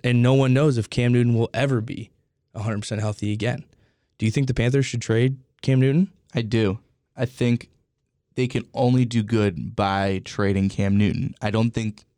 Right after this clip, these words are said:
Speaker 2: that by not, I, I don't think if they don't trade him, then it's ju-, it's just not gonna end up being a better situation.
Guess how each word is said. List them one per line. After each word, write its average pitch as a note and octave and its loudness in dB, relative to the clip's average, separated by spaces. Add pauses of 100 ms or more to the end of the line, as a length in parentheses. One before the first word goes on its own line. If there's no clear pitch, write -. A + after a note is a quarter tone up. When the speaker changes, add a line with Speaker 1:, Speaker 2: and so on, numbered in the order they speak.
(260)
Speaker 2:
that G#2+ -4 (1400)
by G#2+ -2
not, G#2 -2 (140)
I, C3+ -2
I - 0
don't D#3+ 0
think D3+ -8
if B2+ -8
they A2+ -4 (520)
don't A#2 -2
trade A#2 -4
him, F#2+ -6 (960)
then G#2 -2 (180)
it's - -10
ju-, - -8
it's C3+ -4
just C#3+ -10
not C#3 -2
gonna C3+ -6
end B2 0
up G#2+ -2
being A2 -2 (140)
a A2 -4
better G2+ -2
situation. F#2 -6